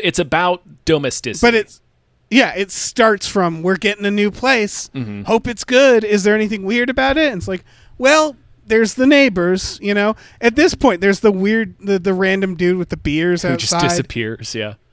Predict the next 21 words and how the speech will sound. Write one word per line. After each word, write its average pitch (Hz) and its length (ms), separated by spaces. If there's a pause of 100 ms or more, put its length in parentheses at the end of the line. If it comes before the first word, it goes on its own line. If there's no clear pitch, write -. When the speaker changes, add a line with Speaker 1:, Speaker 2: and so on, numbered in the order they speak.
(200)
Speaker 2:
Yeah. 226 300 (200)
So 247 180
again, 240 360
it's 170 180
like, 165 320
"Oh, 226 280
are 185 180
there 175 140
weird 185 340
neighbors? 196 720
Speaker 1:
Yeah, 156 520
Speaker 2:
Um, 143 40
Speaker 1:
I 180 80
don't 202 140
Speaker 2:
is 180 80
there 180 240
an 175 160
infestation? 190 760
Is 147 100
there 151 120
something 247 540